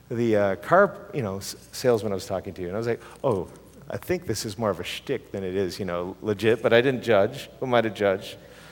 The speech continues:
No one in Dallas ever says that they don't trust in God because they have too much. But what's the narrative that our life is telling?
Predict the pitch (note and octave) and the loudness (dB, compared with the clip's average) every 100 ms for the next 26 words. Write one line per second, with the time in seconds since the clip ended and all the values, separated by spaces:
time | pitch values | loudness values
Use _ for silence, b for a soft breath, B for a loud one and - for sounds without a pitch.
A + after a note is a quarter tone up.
0 | B B B B B - F3+ A#3 C4+ G#3+ | B B B B B 4 8 10 8 10
1 | D#3 D3+ D#3 C#3+ C#3 C#3+ - C#3 A#2+ A2 | 10 10 8 8 6 6 4 8 8 6
2 | - - B B B B B B2 A#2+ A2+ | 0 -6 B B B B B 4 4 6
3 | A#2+ A#2+ - A#2+ G#2 A2 F#2 F#2 F2 F2 | 4 4 4 4 4 -2 -2 -2 -2 -6
4 | E2+ - A#2 A2+ G#2+ G#2 G#2+ G#2+ - A2 | -12 -8 -2 0 2 0 -2 -4 -6 -6
5 | F2+ - - - - - _ _ _ _ | -6 -8 -12 -14 -16 -20 _ _ _ _
6 | - - - - _ - - _ _ _ | -20 -20 -20 -20 _ -20 -20 _ _ _
7 | _ - _ _ - - - - - A3+ | _ -20 _ _ -20 -16 -4 -2 0 -2
8 | - G#3 A#2+ G2+ A2 A2+ G#2 F2+ G2 F#2+ | -2 -2 0 2 2 2 0 -2 -4 -4
9 | F2 F#2 - F#2+ - F2 F2 - | -6 -10 -12 -14 -12 -12 -12 -16